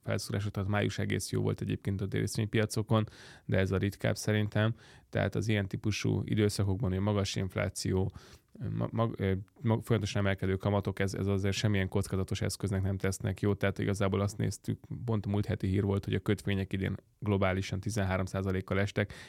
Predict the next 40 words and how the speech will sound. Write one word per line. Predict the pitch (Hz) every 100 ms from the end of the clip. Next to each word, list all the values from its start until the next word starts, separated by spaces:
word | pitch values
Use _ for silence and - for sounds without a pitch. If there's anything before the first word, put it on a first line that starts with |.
| -
ez | 101
hétezer-ötszáz | - 104 95 95 95 - 92
milliárd | 95 95 95 90 90 101 -
dollár | 101 95 92 104
vagyon | 95 92 95
s-, | -
megsemmisítéssel | 92 92 98 90 - 95 92 - 92
járt. | 92 92
Tehát | - 92 95
azért | 95 98
ez | 95
egy | 95 98
óriási | 98 95 98 -
szám. | 98 101 101
A | - - -
részvénypiacokon | 101 104 110 101 104 - 98
is | 98 -
nem | 95 101 98
ritka | - 95 98
húsz | 101 107
százalék | 107 104 101 101
fölötti | - 107 - 107
esés, | 98 - 110 - - -
és | 117 -
ha |
az | 101
igazán | 113 104 95
kockázatos | 95 104 - 95 98 101
technológiai | 104 98 101 95
cégeket | - 98 95 95
nézzük, | 95 95 98
akkor | 92 - 98
ott | 95
akár | 95 95
nyolcvan | 95 92 90 95
százalékos | 92 - 95 - - -
zuhanásokat | - 95 98 101 104 95
is | 98 98
látunk | 95 92 92
idén. | 95 101 117